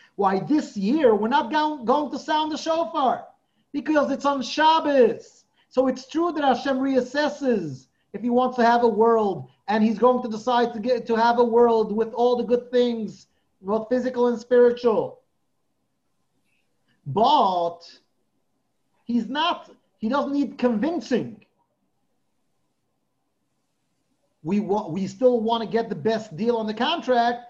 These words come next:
We still want that this time around, when Hashem's kingdom should be revealed, it should already be revealed once and for all, should be revealed in its full glory, and Mashiach should come already,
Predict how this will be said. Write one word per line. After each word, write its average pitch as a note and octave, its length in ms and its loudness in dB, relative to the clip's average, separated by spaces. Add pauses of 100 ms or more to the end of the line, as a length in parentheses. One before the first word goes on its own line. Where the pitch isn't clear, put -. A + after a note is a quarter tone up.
(200)
We G3 120 -6
still B3 280 2
want A#3 460 0
that G3+ 120 -6
this B3+ 240 -6
time B3+ 320 -2
around, B3+ 400 -2
when A#3 80 -2
Hashem's A#3 400 -4
kingdom C4 340 -6
should G#3 200 -10
be B3+ 100 -4
revealed, C4 560 -4 (140)
it G#3+ 120 -6
should B3+ 140 -4
already A#3+ 340 0
be C#4 280 0
revealed B3 580 0
once B3+ 360 -4
and B3 140 -8
for A#3+ 200 0
all, C4+ 340 0 (160)
should A3+ 180 -2
be C#4 140 2
revealed B3+ 480 -2
in A#3+ 80 -2
its A#3 140 -10
full C#4 240 -6
glory, B3 480 -2
and A3+ 120 -4
Mashiach C4 320 -8
should A#3 140 -14
come C#4 180 -6
already, A#3+ 460 0